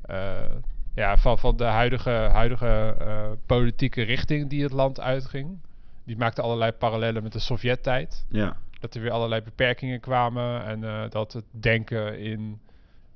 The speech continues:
Speaker 1: wij en zij, en zij zijn dan de migranten die, eh, het land op stel te komen zetten, dat dat niet goed is voor een land, maar ook niet goed is voor het, eh, collectieve geheugen. En,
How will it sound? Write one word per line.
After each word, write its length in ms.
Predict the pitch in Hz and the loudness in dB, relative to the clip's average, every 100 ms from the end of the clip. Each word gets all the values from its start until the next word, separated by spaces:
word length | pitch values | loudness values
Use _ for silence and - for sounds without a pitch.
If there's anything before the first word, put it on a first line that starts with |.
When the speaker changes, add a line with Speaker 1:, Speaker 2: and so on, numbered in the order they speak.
| - 107 | -14 -2
Speaker 1:
wij 320 | 117 120 117 | 0 0 -2
en 140 | 117 | -4
zij, 540 | 117 117 120 127 147 - | 0 2 2 0 -6 -10
en 200 | - 107 | -10 -4
zij 240 | 127 117 | 0 0
zijn 140 | 110 113 | 0 -6
dan 220 | 113 110 | -6 -6
de 120 | 113 | -8
migranten 680 | 110 104 123 117 113 110 107 | -8 -8 -6 -6 -6 -8 -6
die, 300 | 110 110 113 | -8 -6 -4
eh, 600 | 113 113 113 117 - 120 | -2 -4 -6 -10 -12 -14
het 120 | 113 | -10
land 200 | 120 120 | -6 -6
op 80 | - | -8
stel 200 | - 131 | -4 -4
te 80 | 113 | -4
komen 260 | 127 123 113 | -6 -6 -6
zetten, 220 | 113 113 | -8 -6
dat 140 | 113 | -8
dat 140 | 113 110 | -6 -8
niet 140 | 117 | -8
goed 200 | - 120 | -8 -8
is 160 | 139 - | -8 -8
voor 120 | 127 | -8
een 120 | 127 | -4
land, 360 | 123 135 - - - - - - | -4 -4 -10 -20 -20 -20 -20 -8
maar 120 | 104 | -6
ook 60 | 107 | -4
niet 140 | 113 | -6
goed 200 | 95 123 | -6 -6
is 200 | 123 - | -8 -12
voor 200 | - 120 | -8 -6
het, 140 | 139 123 | -6 -6
eh, 100 | 113 | -8
collectieve 420 | - 120 117 113 110 | -6 -8 -6 -6 -4
geheugen. 540 | 110 117 123 113 120 - - - - - - - - - - 143 | -2 -2 -4 -8 -16 -20 -20 -20 -20 -20 -20 -20 -20 -20 -14 -2
En, 200 | 131 | 0